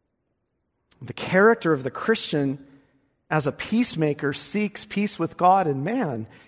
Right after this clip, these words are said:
earns at times the rising up of the world's hatred in God's providence. That's one of the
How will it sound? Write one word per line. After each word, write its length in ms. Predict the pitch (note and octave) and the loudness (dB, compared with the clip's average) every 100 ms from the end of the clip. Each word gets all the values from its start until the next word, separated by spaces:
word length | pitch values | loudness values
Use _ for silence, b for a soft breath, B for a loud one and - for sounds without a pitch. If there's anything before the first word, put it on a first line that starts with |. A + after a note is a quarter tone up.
| b b b _ - | b b b _ 4
earns 360 | G#3+ C#4+ A#3+ D3 | 6 6 4 4
at 200 | C#3 - | 0 0
times 420 | - D3+ C#3+ C#3+ | 0 0 0 0
the 100 | D3 | 0
rising 480 | D#3+ A3+ G3 F3 E3+ | 4 4 4 2 2
up 220 | A3 - | 2 0
of 140 | C3 | -2
the 60 | C#3+ | 0
world's 320 | D3 E3+ D#3 | 2 2 0
hatred 420 | C3+ D#3+ - C3 | -2 -2 0 -2
in 140 | B2+ B2+ | -2 -2
God's 260 | B2+ B2 | -2 -2
providence. 580 | - C#3 C3+ C#3 A#2 G#2 B B B | -2 0 0 -2 -8 -10 B B B
That's 240 | A3 - | 0 2
one 160 | C4+ C#4+ | 0 0
of 140 | A#3 | 2
the 260 | D#3+ B2+ | 2 2